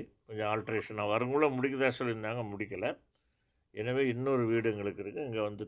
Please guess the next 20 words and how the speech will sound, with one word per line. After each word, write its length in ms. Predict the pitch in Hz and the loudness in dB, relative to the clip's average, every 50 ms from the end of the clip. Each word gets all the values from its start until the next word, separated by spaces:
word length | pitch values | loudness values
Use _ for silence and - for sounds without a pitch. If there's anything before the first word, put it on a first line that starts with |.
| - - | -8 -8
நான் 280 | 107 101 101 92 - - | -6 -6 -6 -6 -6 -6
தங்கியிருக்கிறேன். 640 | 98 101 98 98 87 87 87 87 98 127 151 269 - | -6 -4 -4 -6 -6 -6 -8 -6 -6 -6 -6 -8 -12
ஸ்தோத்திரம். 560 | - - - 101 - - 120 110 135 175 196 - _ _ _ _ _ _ _ _ _ _ _ _ _ - | -12 -8 -8 -8 -8 -4 -2 -2 -2 -2 -4 -10 _ _ _ _ _ _ _ _ _ _ _ _ _ -4
ஆகவே 280 | 92 101 101 110 110 104 | -4 -2 0 0 0 2
அம்மாவுடைய 460 | 101 101 104 107 107 107 101 104 98 92 | 0 0 0 0 0 2 2 0 0 0
பாடல் 380 | - 98 101 104 107 107 101 98 | 2 4 4 4 4 2 0 -2
இன்றைக்கு 260 | 95 95 95 87 85 92 | -4 -4 -6 -4 -4 -4
இடம்பெ-, 300 | 92 98 98 98 101 104 | -4 -4 -4 -4 -4 -2
இடம்பெறவில்லை, 580 | 104 104 110 107 98 98 95 98 92 101 139 | -2 -2 -2 -2 -2 -2 -2 -2 -2 0 0
அவங்க 240 | 170 165 143 131 117 | 0 2 2 2 0
அங்க 160 | 107 104 104 101 | 0 0 0 0
இருக்கிறாங்க. 400 | 95 90 87 87 90 85 80 - _ _ _ _ _ _ _ _ _ _ _ _ _ _ - | 0 0 -2 -2 -2 -2 -4 -8 _ _ _ _ _ _ _ _ _ _ _ _ _ _ -8
அன்பு 240 | - 147 180 190 196 - | -6 -4 0 0 0 2
தெய்வ 240 | - 135 139 151 147 | 4 6 6 6 6
பிள்ளைகளே, 480 | 127 113 123 117 110 107 107 117 110 101 90 85 98 117 143 131 - - _ _ _ _ _ _ _ _ _ _ - | 4 2 2 2 2 2 4 4 4 4 4 4 2 0 0 -2 -8 -16 _ _ _ _ _ _ _ _ _ _ -8
உள்ளபடியே 520 | - 120 139 139 139 151 156 165 160 156 135 123 123 | 0 2 2 4 4 4 6 6 6 4 4 2 0
பார்த்தா 340 | 117 113 113 - - 139 135 117 107 117 - - - 98 | 0 0 0 2 2 4 4 4 2 0 -4 -8 -4 -2
ஐயாயிரம் 920 | 104 113 120 135 143 143 151 156 160 170 175 180 185 185 175 165 139 123 | -2 0 4 6 8 8 8 6 6 6 6 6 6 6 4 4 2 2
பேர் 280 | 113 - 127 127 127 120 | 2 4 4 4 4 4
என்பது 380 | 120 107 107 113 131 143 156 | 2 0 0 0 0 2 2